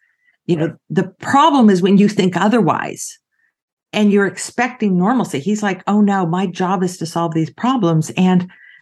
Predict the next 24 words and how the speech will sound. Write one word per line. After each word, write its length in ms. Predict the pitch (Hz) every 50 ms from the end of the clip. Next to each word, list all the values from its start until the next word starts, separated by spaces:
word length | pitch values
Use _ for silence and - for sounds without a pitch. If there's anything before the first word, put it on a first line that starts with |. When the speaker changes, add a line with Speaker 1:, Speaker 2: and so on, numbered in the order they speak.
| _ _ _ -
Speaker 1:
you 120 | 202 202 190
know, 80 | 160
the 120 | 160 - -
other 140 | 190 185
reason 240 | 202 208 202 180 170
why 160 | 160 165 160
I 40 | 156
love 240 | 151 165 180 190 180
this 140 | 160 156 -
story 400 | - - - 165 202 247 185 156
is, 160 | 104 - -
you 60 | 170
know, 80 | 165 170
these 340 | 160 175 190 175 - - _ _ _ _ _ _ _ _
two 180 | - - - 220
hundred 220 | 233 240 208 - -
fifty 400 | - - - 185 190 185 - 175
people 360 | 160 - - 185 202 208 180 165
who 100 | 165 165
arrived, 520 | 151 143 151 160 170 190 190 180 165 160
they 140 | 160 160 180
were 160 | 208 214 214
able, 320 | - 170 180 180 175 165 165
like, 320 | - 110 - - - -